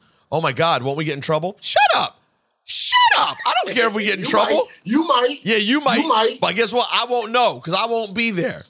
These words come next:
Speaker 1: So good luck. I mean, like, that's the version people tell. And I'm just like, I don't think that's what, even though I love Janet, I just don't think that's what happened. But whatever, okay. So then there's that.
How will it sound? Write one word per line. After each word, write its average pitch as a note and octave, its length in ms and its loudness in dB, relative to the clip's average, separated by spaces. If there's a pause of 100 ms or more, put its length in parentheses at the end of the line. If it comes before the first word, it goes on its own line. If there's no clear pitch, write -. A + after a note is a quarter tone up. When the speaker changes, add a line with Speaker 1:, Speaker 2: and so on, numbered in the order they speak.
(140)
Speaker 1:
So F3 200 0
good F#3 260 0
luck. C4+ 540 0 (800)
I G3 80 -2
mean, A3 120 -2
like, G3+ 140 -4
that's G3 340 -2
the A3+ 120 -2
version F3+ 600 -4
people E3 380 -6
tell. C3+ 440 0
And A#2+ 100 -4
I'm C3+ 80 -2
just C3 120 -2
like, C3+ 160 -4
I F3+ 120 -4
don't E3 180 -6
think D#3 340 -8
that's A2 240 -4
what, G#2+ 140 -10 (100)
even G#3 220 0
though F#3 80 0
I C#3 120 2
love F#3 440 -6
Janet, D3 400 -4
I D3 80 -4
just E3+ 160 -6
don't D3 180 -6 (100)
think G3 200 -10
that's C#3+ 200 -4
what C3 100 -10
happened. F3+ 460 -10
But A2+ 100 -10
whatever, D3 340 0
okay. A#2 320 -8 (960)
So F#3+ 220 -2
then G#3+ 260 -2
there's A3 200 -2
that. D#3+ 360 0